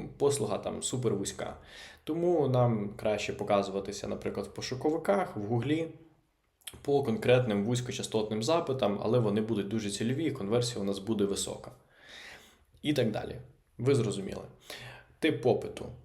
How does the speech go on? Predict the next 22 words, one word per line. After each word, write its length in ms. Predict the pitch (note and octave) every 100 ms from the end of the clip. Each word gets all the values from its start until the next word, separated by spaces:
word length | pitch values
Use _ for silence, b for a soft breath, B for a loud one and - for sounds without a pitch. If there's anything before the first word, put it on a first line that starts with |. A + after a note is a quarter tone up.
| _ _
<clears throat> 500 | D#2+ D#2 B2+ - -
Ось 100 | -
це 100 | C#3+
також 300 | B2 A#2 G#2
дуже 220 | A2 A2+
важливий 300 | A2+ A2+ B2
момент, 260 | D3 G3+ G3+
ми 80 | A#2+
про 140 | A2+ -
це 120 | A#2
говорили 440 | A2+ C3+ F#3 F#3
частково, 680 | D3+ D3+ - C3+ C3 A#2+ -
але, 200 | A2 A#2+ A#2+
е, 500 | A2 - - G2+ G2+
наприклад, 680 | A2+ A#2+ G#2 G2+ - - - _ _
тип 240 | - D3+ -
попиту, 680 | E3 E3+ C#3 B2 A#2 G#2+ -
там, 240 | G#2+ G2+ - - _ -
відсутній, 540 | A2+ C3 - G2+ - G#2+
взагалі, 240 | G#2+ G2
прихований 580 | - B2+ - B2+ A2 G2+
попит. 280 | G#2 G#2